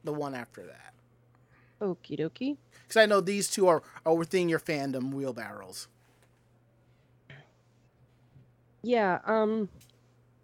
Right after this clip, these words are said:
Speaker 2: we had actually spoken about this one, um, the
Speaker 1: Mm-hmm.
Speaker 2: Attack on Titan sake. However, um,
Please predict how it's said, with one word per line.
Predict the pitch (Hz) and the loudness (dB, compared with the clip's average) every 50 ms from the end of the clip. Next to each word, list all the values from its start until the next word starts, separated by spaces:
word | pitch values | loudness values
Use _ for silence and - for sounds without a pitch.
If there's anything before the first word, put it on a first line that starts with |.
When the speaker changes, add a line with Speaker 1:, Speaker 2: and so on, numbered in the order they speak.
| _ _ _ - | _ _ _ 0
Speaker 2:
we | - 240 262 | 2 4 6
had | 302 294 233 | 6 6 6
actually | 180 180 196 - - - 185 165 156 151 147 147 - - | 4 4 2 0 -2 -2 0 2 2 2 0 -2 -4 -8
spoken | - - - - 156 165 165 - 160 147 - | -12 -10 -4 0 0 0 0 0 0 -2 -2
about | 90 139 139 143 139 139 - _ | -4 -6 -4 -4 -4 -4 -6 _
this | 151 147 143 - - - | -6 -8 -8 -8 -10 -10
one, | 143 139 139 139 135 - - | -8 -8 -8 -8 -10 -10 -10
um, | - 131 131 127 123 | -8 -6 -6 -4 -4
the | 123 120 | -4 -4
Speaker 1:
Mm-hmm. | - | -4
Speaker 2:
Attack | - 135 139 - - 139 | -4 -4 -4 -6 -6 -10
on | 135 135 | -12 -12
Titan | - - - _ - 135 | -12 -14 -14 _ -12 -12
sake. | - - 143 139 143 143 - 135 98 95 - - _ _ _ _ _ _ _ _ | -8 -4 -4 -4 -4 -4 -4 -6 -8 -8 -10 -14 _ _ _ _ _ _ _ _
However, | - - 62 - - - 240 277 339 302 202 160 151 143 143 165 226 262 - - - - - _ _ _ _ - | -6 -6 -6 -6 -6 -4 0 2 2 2 4 4 4 4 4 4 4 2 0 -6 -18 -20 -20 _ _ _ _ 2
um, | 160 165 165 160 160 160 156 156 160 | 4 4 6 4 4 4 2 0 0